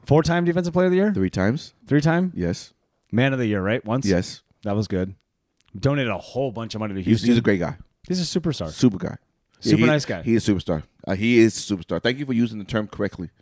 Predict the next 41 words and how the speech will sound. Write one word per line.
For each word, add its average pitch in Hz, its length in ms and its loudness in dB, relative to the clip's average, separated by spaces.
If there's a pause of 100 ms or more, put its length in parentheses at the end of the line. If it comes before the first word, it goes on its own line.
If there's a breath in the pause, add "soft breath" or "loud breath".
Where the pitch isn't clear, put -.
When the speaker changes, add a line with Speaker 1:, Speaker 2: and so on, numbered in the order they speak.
(140)
Speaker 1:
He 165 120 2
is 233 180 0
a 113 60 -4
superstar. 87 260 -10
Speaker 2:
You 104 260 2
used 165 260 6
it 127 100 -2
correctly, 156 320 0
but 107 100 -2
you 120 100 -2
used 170 120 -6
that 131 140 0
word 120 180 -2
loosely. 101 400 -8 (220 loud breath)
A - 40 -8
lot 160 140 -2
of - 60 -4
people 170 180 -2
use 165 140 2
Speaker 1:
I 269 320 10
Speaker 2:
the, 214 80 -4
Speaker 1:
don't. 214 360 8
Speaker 2:
here, - 180 -4
here's 196 240 8
a 196 40 4
lot 196 180 10
of 220 40 12
Speaker 1:
Don't 269 200 6
say 262 160 10
I 226 120 10
Speaker 2:
wait, 233 80 8
Speaker 1:
don't, 226 280 6
because 190 320 8
Speaker 2:
here's 208 120 6
a - 20 8
lot 214 140 10
of 208 100 10
words 190 240 10
that - 80 2
people 170 220 8
use 165 320 2